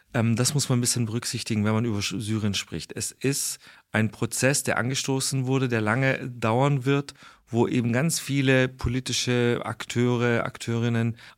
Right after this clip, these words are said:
auf die Bühne treten werden, die wir jetzt vielleicht noch gar nicht kennen. Dann gibt es eben die bestehenden Akteure im Inland wie im Ausland. Das heißt, es wird ein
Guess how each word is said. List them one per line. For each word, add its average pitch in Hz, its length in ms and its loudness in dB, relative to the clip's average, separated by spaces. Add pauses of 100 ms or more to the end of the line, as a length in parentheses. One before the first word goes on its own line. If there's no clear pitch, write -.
auf 113 500 4
die 110 100 -2
Bühne 110 600 2
treten 113 420 -2
werden, 120 380 0
die 113 160 -4
wir 113 100 2
jetzt 113 200 -2
vielleicht 104 260 -4
noch 98 100 -4
gar 98 180 0
nicht 95 220 -4
kennen. 139 420 -2 (440)
Dann 104 180 2
gibt 113 220 -4
es 131 120 0
eben 113 220 0
die 107 60 -6
bestehenden 135 500 0
Akteure 131 560 0
im 131 180 -2
Inland 123 440 0
wie 113 100 2
im 110 100 0
Ausland. 92 520 -4
Das - 220 -4
heißt, 107 260 -2
es - 180 -2
wird 127 200 -4
ein 107 340 0